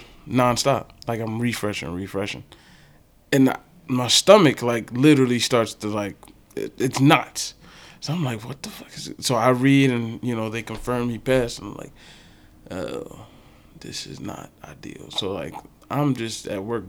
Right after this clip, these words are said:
bummed out. I wake up, I go to church, you know, get my praise on, grateful for life.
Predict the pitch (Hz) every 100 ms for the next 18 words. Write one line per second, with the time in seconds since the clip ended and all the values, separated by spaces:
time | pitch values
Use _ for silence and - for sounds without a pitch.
0 | 107 117 110 110 104 110 - _ - -
1 | - - - - - 113 117 117 120 113
2 | - 110 110 110 104 110 107 107 113 107
3 | 107 - _ _ _ - - - 120 127
4 | 113 - 120 113 104 110 117 - _ _
5 | _ _ _ _ - 120 120 113 - 107
6 | 110 113 135 -